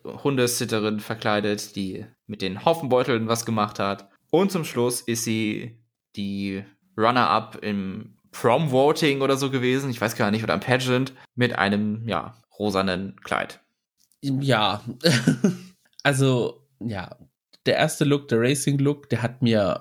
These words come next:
Speaker 2: jetzt nicht so gefallen, obwohl ich ja eigentlich so für diese Campy-Geschichten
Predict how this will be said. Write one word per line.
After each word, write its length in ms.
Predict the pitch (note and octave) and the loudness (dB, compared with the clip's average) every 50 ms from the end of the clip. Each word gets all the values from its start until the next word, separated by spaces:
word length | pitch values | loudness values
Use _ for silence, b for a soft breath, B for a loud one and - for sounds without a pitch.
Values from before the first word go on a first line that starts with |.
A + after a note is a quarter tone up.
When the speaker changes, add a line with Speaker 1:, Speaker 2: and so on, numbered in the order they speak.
| - | -4
Speaker 2:
jetzt 340 | G2 A2 A2 A2 - - - | -4 -4 -4 -2 -4 -2 -2
nicht 160 | A2 A2+ B2+ - | 0 0 0 0
so 140 | - D3 D3+ | 0 -2 -2
gefallen, 400 | D#3 - - C#3+ D3+ D#3+ D#3 D3+ | -2 -2 -2 0 0 2 2 0
obwohl 300 | - A3 - B2 A#2+ A#2+ | -2 -2 0 0 0 0
ich 80 | A#2+ | 0
ja 80 | - - | 0 0
eigentlich 420 | A#2 B2 B2+ A#2 A#2+ A#2 - - | 2 2 2 2 0 -2 -4 -4
so 220 | - A#2 A2+ A2 A2 | -2 -2 0 -2 -2
für 400 | - - A#2 A2+ A2 G#2+ G#2+ G#2+ | -4 -2 0 2 2 2 0 -2
diese 280 | - A2 G#2+ A2 G#2 - | -4 -4 -4 -4 -4 -4
Campy-Geschichten 1200 | - - A2 A2+ C3 C3 - B2+ B2+ C3 B2 - - A#2+ - - - - A2+ A2+ A2+ A2 - _ | -2 0 2 2 2 2 0 0 0 0 -2 -2 -2 -4 -4 -4 -4 -2 0 0 0 -2 -6 _